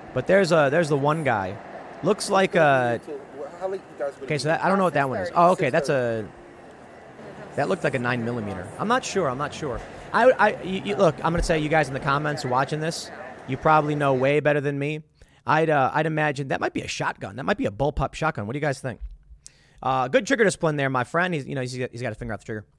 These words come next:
Um, we got a bunch of weapons. We're, we're armed to the teeth. And, uh, <laughs>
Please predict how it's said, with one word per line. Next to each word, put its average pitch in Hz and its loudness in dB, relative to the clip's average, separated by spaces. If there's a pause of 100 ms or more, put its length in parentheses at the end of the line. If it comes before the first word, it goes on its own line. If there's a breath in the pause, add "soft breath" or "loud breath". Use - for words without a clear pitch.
(800)
Um, 117 -2
we 208 0
got 277 2
a - 2
bunch 160 0
of 143 2
weapons. 120 -2
We're, 135 0
we're 139 -2
armed 127 -2
to 120 -4
the 110 -6
teeth. 110 -10 (640 soft breath)
And, 147 0
uh, 127 0
<laughs> - -8